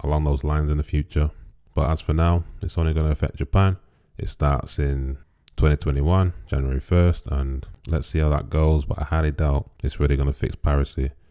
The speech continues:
manga piracy, anime piracy. It's all the same. It's not gonna fix it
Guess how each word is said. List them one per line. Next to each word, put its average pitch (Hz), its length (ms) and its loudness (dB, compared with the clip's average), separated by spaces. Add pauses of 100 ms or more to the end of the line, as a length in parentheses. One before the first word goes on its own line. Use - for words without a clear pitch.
(240)
manga 73 340 2
piracy, 69 680 2
anime 71 260 2
piracy. 69 440 0
It's 62 140 -2
all 87 100 4
the 73 60 2
same. 69 420 -2
It's 73 120 -6
not 95 140 2
gonna 69 140 0
fix - 320 -4
it - 140 -12